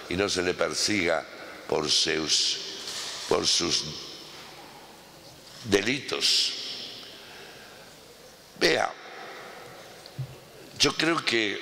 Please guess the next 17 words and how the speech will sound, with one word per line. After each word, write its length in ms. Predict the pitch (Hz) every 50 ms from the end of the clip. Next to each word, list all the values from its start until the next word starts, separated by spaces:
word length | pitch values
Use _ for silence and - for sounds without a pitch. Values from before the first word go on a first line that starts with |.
| 107 98
digamos, 260 | 98 98 101 98 90
cuando 260 | - 90 95 95 95
la 60 | 95 95
democracia 500 | 92 98 95 - 107 135 143 117 135 123
es 60 | -
participativa, 1200 | - 104 92 - - 82 - - 82 82 - 78 80 - - - 82 78 71 71 71 73 80 85 82 - - - - - - - - - - - - - - - - - - - - - - - - - - - - - - - - - - -
eh, 1500 | - 98 98 98 98 95 95 92 92 92 - - - - - - 95 - - - - - - - - - - - - - - -
se 320 | - - - - 113 104 104
van 220 | 104 131 156 165
acortando 1120 | 165 156 - - 107 101 90 85 - - 123 123 127 131 117 98 90 76 76 73 73 73 71 - - - - - -
estos 800 | 90 85 78 - - - 76 78 76 - - - - - - - -
espacios 720 | 85 80 80 - - 87 87 87 - - - 82 82 76 73
de 80 | 80
corrupción, 800 | 76 - - 78 76 78 73 69 - - - 71 69 65 64 62 62 62 - - - - - - - - - - - - - - - - - - - - - - - -
porque 280 | - 95 - - 113
la 120 | 120 123 123
corrupción 840 | - 127 127 127 131 123 - - - 143 139 117 110 104 104 107